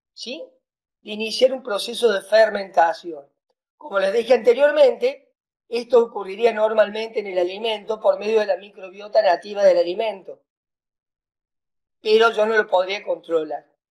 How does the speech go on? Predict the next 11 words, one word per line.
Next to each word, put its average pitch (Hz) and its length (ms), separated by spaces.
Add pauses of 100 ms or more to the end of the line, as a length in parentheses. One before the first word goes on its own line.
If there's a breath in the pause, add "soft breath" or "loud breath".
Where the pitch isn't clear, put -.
(300)
Acá 220 360
con 226 100
los 202 100
cultivos 196 400
iniciadores 202 680
o 175 60
microorganismos 175 580
iniciadores 240 480
lo 233 140
controlo. 160 680 (1400)
¿Está? 254 520